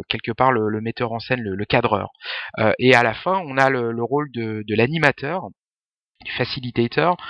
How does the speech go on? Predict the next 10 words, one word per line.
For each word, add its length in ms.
C'est 120
celui 220
qui 160
veille 380
à 140
l'harmonie 400
autour 260
de 80
la 140
table, 420